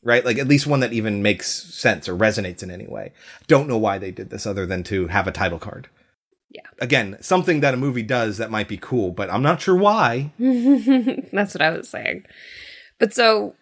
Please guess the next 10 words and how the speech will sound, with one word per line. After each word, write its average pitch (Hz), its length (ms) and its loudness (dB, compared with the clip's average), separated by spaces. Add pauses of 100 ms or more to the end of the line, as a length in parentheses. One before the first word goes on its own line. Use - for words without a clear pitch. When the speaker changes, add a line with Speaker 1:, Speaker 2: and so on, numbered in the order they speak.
(680)
Speaker 2:
it's 220 220 2
called, 202 480 2
the 180 140 2
first 233 280 2
chapter 190 340 0
is 170 320 -2
The 196 120 -2
Long 165 360 -2
Weekend. - 520 -8
Speaker 1:
Uh-huh. 95 340 2